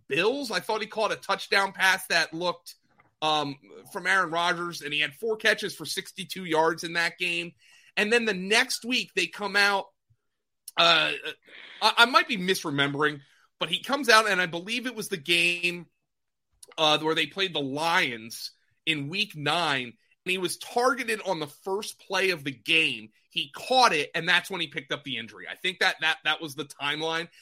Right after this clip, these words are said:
And so we haven't really seen a healthy Romeo Doubs and a healthy Christian Watson on the field at the same time. Now, if you have Christian Watson, look, if, if I was sitting at the blackjack table, it kinda feels like you're hitting on seventeen and keep getting threes and fours.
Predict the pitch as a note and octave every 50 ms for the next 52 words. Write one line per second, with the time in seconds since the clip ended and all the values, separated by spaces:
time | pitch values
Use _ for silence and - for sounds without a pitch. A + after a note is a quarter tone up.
0 | - _ - F#3 F3 - - G#3+ G#3+ A3+ - - - G#3+ C4+ C#4 F#4 G4 E4 F3+
1 | F3 G#3+ A#3+ A3 A3+ G3 - - - - - G3 F#3+ F#3+ D#3+ C#3 B2 A#2+ G#2+ -
2 | _ _ _ _ - - - D3 - - - A3+ A#3+ B3+ B3 - B3+ B3 A#3 G#3+
3 | G#3 G3+ G3+ G#3 G3 F#3+ F#3 D3+ C#3+ D#3+ D#3 D#3+ D#3 D#3 - C#3+ D3+ C#3 - -
4 | - F#3 F#3+ G3+ - - A3+ F3 - G#3 F#3+ - - F#3 D#3+ D#3 E3 E3+ E3+ F3
5 | E3+ - D3 C#3 C#3+ - D#3+ D#3+ E3+ F3 E3+ D#3+ - - D#3 D#3+ D#3+ E3 D3 C#3+
6 | C#3 C3+ B2+ - C#3+ C3 B2 A2+ - B2+ C3+ C#3 B2 G2+ F2 _ _ _ _ _
7 | _ - F3 E3+ D#3 D3+ - _ _ - F3+ F3 - C4+ E4+ D#4+ A#3+ - - -
8 | - G#3 - - F3 D#3+ D3+ D#3 D#3+ D#3+ - - F#3 F#3 F3+ - _ _ _ _
9 | - F#3 - - F3+ D3 - - - _ _ _ _ _ _ _ _ _ _ _
10 | _ _ _ _ _ _ _ _ _ _ _ _ _ _ _ _ _ _ _ _
11 | _ _ A4+ - _ _ _ _ _ _ _ _ _ _ _ _ _ _ _ _
12 | _ _ _ _ _ _ _ _ _ _ _ - - _ _ - - A3+ A3 A#3
13 | A#3 C4+ C#4 C#4+ C#4 C#4+ - - E4+ E4 D#4 C#4 C4 - F#3+ D#3+ F3+ F#3 F#3+ F#3
14 | - - G#3 G3 - - - G3 G3 F3+ G3 E3 - - F#3 F#3+ F#3+ - - F#3
15 | G3 G3 F3+ E3+ F#3 F#3+ F#3 - D#3 C#3+ C3+ E3+ F#3 F#3 F#3 E3+ D#3 C#3+ C#3 -
16 | - E3+ E3+ D#3+ F3+ D#3 - D#3+ D3+ D#3+ E3 D3+ C3+ - D#3+ D#3 D3 - D#3+ D#3+
17 | D#3 D3+ C#3 - D3 D3 D#3 C#3+ C#3 C3+ A#2+ - C#3 C#3+ D#3 E3+ G3 G3+ -